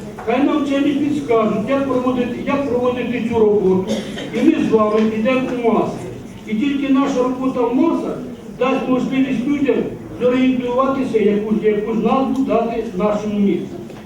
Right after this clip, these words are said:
Тому я ще раз закликаю всіх і прошу, ми ні за яких обставин не дамо нікому, е, використати будь-які важелі впливу на людей, я маю в виду,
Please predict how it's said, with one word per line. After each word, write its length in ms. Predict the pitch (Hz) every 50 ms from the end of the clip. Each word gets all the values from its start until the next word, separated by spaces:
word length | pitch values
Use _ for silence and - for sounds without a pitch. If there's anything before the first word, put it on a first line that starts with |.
| - - -
Тому 180 | 226 262 262
я 140 | 285 285 269 277 -
ще 100 | 294 277
раз 140 | 269 262 - 240
закликаю 680 | 240 226 240 240 226 - 240 240 220 226 226 220 214 -
всіх 280 | - 277 262 - -
і 40 | 220
прошу, 400 | 220 226 233 233 214 220 185 180 - - 175 - - - - - - - 180
ми 100 | 220 277
ні 80 | 302
за 160 | 302 285 294 285
яких 400 | 294 302 302 - - - 277 269
обставин 500 | 262 - - 208 196 185 175 165 160 156 156 - - - - - - - - - -
не 60 | 220
дамо 300 | 226 226 254 262 269 294
нікому, 680 | 311 302 285 - - - 214 208 196 190 175 170 156 147 147 - - - - - - - - 160
е, 340 | 165 165 170 175 165 160 151 170
використати 560 | 233 269 277 277 277 269 262 262 - 277 262 269 - -
будь-які 460 | 277 262 - - 254 226 233 226 220
важелі 500 | 214 226 240 247 240 - - - 220 226
впливу 560 | 226 226 - - 220 226 226 226 220 208 208
на 240 | 214 208 214 208 208
людей, 300 | 220 226 311 320 320 - 226
я 100 | 220 214
маю 280 | 220 214 214 208 208
в 40 | 202
виду, 420 | 208 214 214 220 226 226 - -